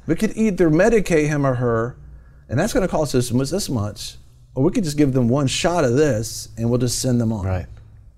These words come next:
Speaker 1: That's what they're doing. So if we, we're not valuing life in the womb, the baby, and we're not valuing the life of the elders. And you know this, this Google stuff, which is amazing. You can Google for knowledge and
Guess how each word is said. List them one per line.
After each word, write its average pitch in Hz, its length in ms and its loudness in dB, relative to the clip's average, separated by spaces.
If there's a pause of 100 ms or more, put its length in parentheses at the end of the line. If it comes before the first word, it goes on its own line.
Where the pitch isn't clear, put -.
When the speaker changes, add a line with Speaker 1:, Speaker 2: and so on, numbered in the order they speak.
Speaker 1:
That's - 120 -8
what 330 120 0
they're 349 80 4
doing. 320 580 2 (420)
So 156 220 4
if 139 100 4
we, 220 220 4
we're 160 120 4
not 180 160 2
valuing 160 420 6
life 143 320 2 (500)
in 120 140 2
the 107 80 2
womb, 247 500 2 (220)
the 117 80 -2
baby, 180 520 2 (320)
and 123 80 2
we're 131 60 4
not 143 160 2
valuing 139 560 4
the 120 100 4
life 123 300 2
of 120 100 0
the 110 120 0
elders. 113 320 0
And 139 100 2
you 170 80 4
know 185 100 4
this, 170 200 2
this 131 200 0
Google 156 340 4
stuff, 160 340 0
which 123 120 -4
is 113 120 -2
amazing. 127 380 4
You 120 80 0
can 117 140 0
Google 123 440 0
for 117 160 -4
knowledge 117 440 0
and 107 220 -6